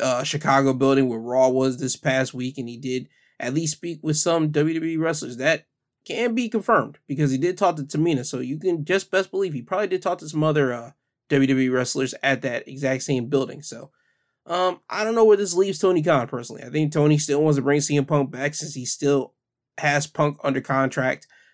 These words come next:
I think that would be the best thing. And I think for Punk to come back, I think he needs to have a microphone in his hands, be in the middle of the ring, and probably start making amends with everybody that he did,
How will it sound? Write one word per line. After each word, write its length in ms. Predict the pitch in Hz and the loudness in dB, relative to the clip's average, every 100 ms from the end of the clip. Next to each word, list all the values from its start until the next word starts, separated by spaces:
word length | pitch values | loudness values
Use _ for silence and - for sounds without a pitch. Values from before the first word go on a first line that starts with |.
| - | -8
I 80 | 127 | -4
think 340 | 135 147 147 - _ - | 0 0 0 -6 _ -4
that 160 | 135 | 0
would 120 | 139 | 0
be 80 | 131 | 0
the 80 | 127 | 0
best 300 | 131 143 143 | 0 0 2
thing. 180 | 147 143 | 2 2
And 80 | 131 | 0
I 80 | 123 | -2
think 320 | 143 143 - _ _ | 0 0 -2 _ _
for 420 | - 139 127 123 | -2 0 2 0
Punk 300 | 113 151 151 | -2 0 0
to 60 | 151 | -2
come 180 | 143 131 | -2 0
back, 240 | 135 135 | 2 0
I 60 | 120 | -4
think 180 | 127 | -6
he 120 | 139 135 | -4 0
needs 220 | 135 131 | 0 -2
to 260 | - 127 147 | -6 -10 -8
have 200 | 156 139 | -6 -2
a 60 | |
microphone 460 | 139 139 147 139 135 | 2 0 0 0 0
in 40 | |
his 140 | 135 131 | 0 -2
hands, 400 | 135 139 143 - _ _ _ _ 143 | -4 -4 -6 -12 _ _ _ _ 0
be 180 | 135 | 4
in 100 | 143 | 6
the 40 | 143 | 6
middle 240 | 139 147 | 4 4
of 60 | 143 | 2
the 80 | 135 | 2
ring, 420 | 131 131 135 123 | 2 2 0 -2
and 160 | 117 | -10
probably 380 | - 135 139 139 | -2 2 4 2
start 340 | 135 131 131 - - | 0 -2 -4 -8 -4
making 320 | 139 139 139 | 0 2 2
amends 420 | 131 131 139 143 | 2 2 4 2
with 220 | 127 123 123 | -2 -4 0
everybody 420 | 131 127 127 127 | 0 0 0 -2
that 140 | 123 | -4
he 80 | 120 | -6
did, 280 | 120 127 | -2 -2